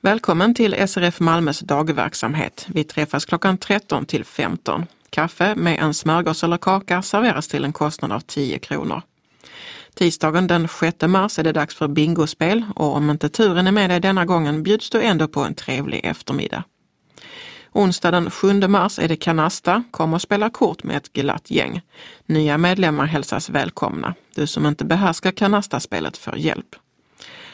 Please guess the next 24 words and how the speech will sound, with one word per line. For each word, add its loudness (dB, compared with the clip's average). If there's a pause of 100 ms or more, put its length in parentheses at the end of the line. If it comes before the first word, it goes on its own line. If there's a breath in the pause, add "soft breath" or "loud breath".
(220 loud breath)
Torsdag 2
den 2
åttonde 0
mars. 0
På -6
torsdagsträffen 0
lyssnar 2
vi 2
på -2
musik. -4 (200)
Har 0
du 2
någon 4
C 2
D-skiva 4
med 4
musik 2
som 0
du 2
vill 2
dela 2
med 4
dig 2
av, 2